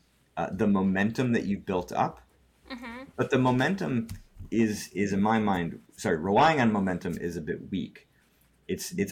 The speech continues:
Speaker 1: undervaluing the stability that you've attained through the skills that you have. And, and really being able to understand what those skills are, that is your weapon.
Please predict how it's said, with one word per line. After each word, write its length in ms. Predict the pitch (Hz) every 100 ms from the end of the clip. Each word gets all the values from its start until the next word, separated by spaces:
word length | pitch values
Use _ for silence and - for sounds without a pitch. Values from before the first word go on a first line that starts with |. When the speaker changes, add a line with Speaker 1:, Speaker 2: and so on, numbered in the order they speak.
| -
Speaker 1:
undervaluing 1080 | 135 139 123 92 104 127 127 107 90 90 - -
the 200 | 87 98
stability 920 | - - - - 90 82 160 156 110
that 160 | 101 107
you've 240 | 113 113
attained 720 | - - - 147 165 135 113 113
through 260 | - 131
the 120 | 113
skills 460 | 113 - 180 202 165
that 80 | 110
you 140 | 87
have. 260 | - - - _ _ _ _ _ _ _ _ _ _ _ _ _ _ _ _ _ _ _ _ -
And, 300 | 117 117 104
and 220 | 104 107 - _
really 340 | 87 113 156 135
being 180 | 127
able 120 | 127 113
to 100 | 107
understand 500 | 117 127 127 117 113
what 100 | 104
those 180 | 92
skills 320 | - - 95 101
are, 340 | 131 101 - _ _ -
that 380 | 101 151 196 -
is 220 | 143 113
your 160 | 120 104
weapon. 480 | 127 180 69 -